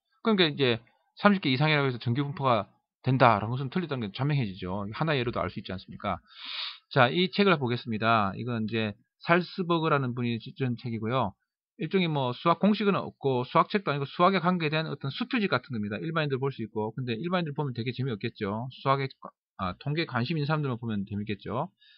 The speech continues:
어, 지금 절판됐어요. 다른 책이, 어, 나왔다가 그것도 절판됐다 들었고. 근데 여기 보면 이런 이야기 나옵니다.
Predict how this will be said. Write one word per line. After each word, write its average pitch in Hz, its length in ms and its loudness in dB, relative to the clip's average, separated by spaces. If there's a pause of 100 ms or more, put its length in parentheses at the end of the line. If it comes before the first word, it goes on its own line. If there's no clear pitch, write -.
(680)
어, 131 80 -6
지금 190 180 4
절판됐어요. 160 760 6
다른 147 220 0
책이, 143 340 -2
어, 110 1300 0 (140)
나왔다가 156 420 4
그것도 151 360 -2
절판됐다 143 440 -2
들었고. 117 640 -10 (720)
근데 151 100 2
여기 185 100 8
보면 160 160 2
이런 180 200 4
이야기 143 160 2
나옵니다. 104 580 0